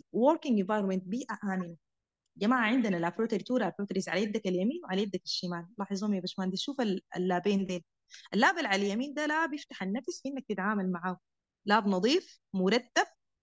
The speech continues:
آه، حتى بعد انتهى الستولز رافعة فوق، بيجي الشخص يشتغل، ينزل الستولز دي ويشتغل عليها. شوف اللاب اللي بالشمال ده، جادي على اللاب كوت، الأرض وسخانة،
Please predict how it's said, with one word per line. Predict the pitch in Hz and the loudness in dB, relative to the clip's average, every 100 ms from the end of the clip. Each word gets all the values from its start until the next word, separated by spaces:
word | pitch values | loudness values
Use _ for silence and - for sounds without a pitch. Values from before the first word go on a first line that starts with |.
| _ _ - | _ _ -4
آه، | 185 190 | -2 2
حتى | - 370 - | 2 2 0
بعد | 226 202 | 2 2
انتهى | 202 311 | 0 0
الستولز | 254 226 - 277 220 | -2 -2 -4 -4 -2
رافعة | 190 180 254 220 | 0 0 2 2
فوق، | 285 | 2
بيجي | 240 262 254 | 0 -2 -4
الشخص | - 277 - | -2 -4 -4
يشتغل، | 214 294 294 | -4 -2 0
ينزل | 226 233 202 | 0 0 -2
الستولز | 196 - 277 247 | -2 -2 -4 -2
دي | 214 | -2
ويشتغل | 311 - 226 202 | -4 -2 -2 0
عليها. | 165 175 170 - _ _ _ _ | 0 0 -2 -10 _ _ _ _
شوف | - 311 | -4 0
اللاب | 285 277 | 2 2
اللي | 233 | 2
بالشمال | 190 - 202 202 196 | 0 0 0 0 0
ده، | 185 - _ _ - | -4 -10 _ _ 2
جادي | 330 294 | 2 2
على | 220 | 0
اللاب | 214 196 - | 2 0 0
كوت، | 226 202 196 - _ - | 0 -2 -2 -14 _ -8
الأرض | 202 - 220 190 | -4 0 2 2
وسخانة، | 185 185 - 196 185 | 0 -2 0 2 2